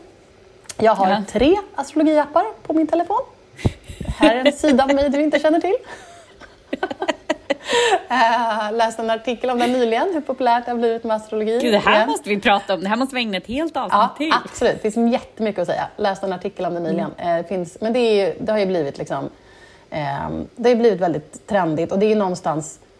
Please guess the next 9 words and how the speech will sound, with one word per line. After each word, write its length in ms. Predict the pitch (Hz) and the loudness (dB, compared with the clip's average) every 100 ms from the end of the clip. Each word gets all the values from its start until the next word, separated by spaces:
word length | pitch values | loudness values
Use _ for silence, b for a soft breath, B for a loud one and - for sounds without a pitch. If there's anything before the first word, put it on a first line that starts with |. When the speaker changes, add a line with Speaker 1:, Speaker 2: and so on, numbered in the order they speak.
| _ _ - - - 202 | _ _ -16 -12 -8 -2
Speaker 1:
säkert 260 | 202 185 | -2 0
lockande 320 | 214 - 180 | -2 0 -4
för 80 | 170 | -2
många, 160 | 180 160 | -2 -2
för 80 | 180 | -2
det 60 | |
ligger 420 | 202 208 196 175 | 0 2 2 2
liksom, 220 | 190 165 165 | 0 0 -6
skär 480 | - 233 214 190 | 0 2 2 0